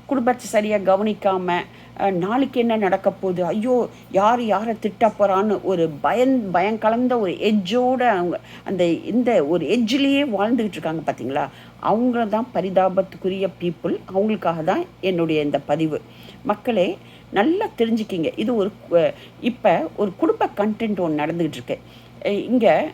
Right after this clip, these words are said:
அ, இந்த மெடல்லையும், ஆ, டக்கையும் பேசின உடனே ஒரு குடும்பத்துக்கு பயம் வந்துருச்சு. "ஐயோ, நம்ம வியூவர்ஸ் போகிறாங்களே, நம்மளுக்கு வியூஸ் குறையுதேன்னு."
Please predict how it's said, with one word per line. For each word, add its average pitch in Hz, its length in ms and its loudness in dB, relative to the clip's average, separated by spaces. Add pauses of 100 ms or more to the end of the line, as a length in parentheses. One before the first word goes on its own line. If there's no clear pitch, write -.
(280)
அ, 180 500 2 (380)
இந்த 208 240 0
மெடல்லையும், 220 720 2 (440)
ஆ, 185 640 0 (260)
டக்கையும் 214 680 0
பேசின 226 300 0
உடனே 165 340 0 (120)
ஒரு 233 200 2
குடும்பத்துக்கு 302 800 -2 (360)
பயம் 247 420 4
வந்துருச்சு. 175 280 -4
"ஐயோ, 320 360 2
நம்ம 262 260 2
வியூவர்ஸ் 262 580 -2
போகிறாங்களே, 190 680 2 (240)
நம்மளுக்கு 254 280 0
வியூஸ் 226 420 -2
குறையுதேன்னு." 165 560 0